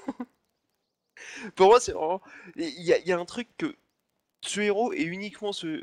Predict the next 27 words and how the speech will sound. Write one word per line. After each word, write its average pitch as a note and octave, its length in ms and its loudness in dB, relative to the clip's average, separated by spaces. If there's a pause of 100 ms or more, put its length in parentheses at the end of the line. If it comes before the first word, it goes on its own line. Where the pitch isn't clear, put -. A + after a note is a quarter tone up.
(100)
ce - 200 -10
héros D#3+ 240 -2
permet C#3 300 -4
de - 80 -16
faire D3+ 160 -4
dans C3+ 140 -10
le C3+ 60 -16
jeu, D3 220 -10
que - 140 -16
moi C#3+ 120 -2
je D#3 80 -4
trouve - 180 -18
très - 180 -2
très C#3+ 180 -10
fort, D3+ 300 -6
c'est - 160 -10
la B2+ 100 -2
capacité C#3+ 480 -12
de G3 60 -8
transformer D3+ 440 -12
n'importe D#3+ 380 -6
quelle D3+ 180 -8
cible D#3+ 280 -6
en C3 80 -10
un B2 80 -8
focus - 380 -14
potentiel. A2 560 -10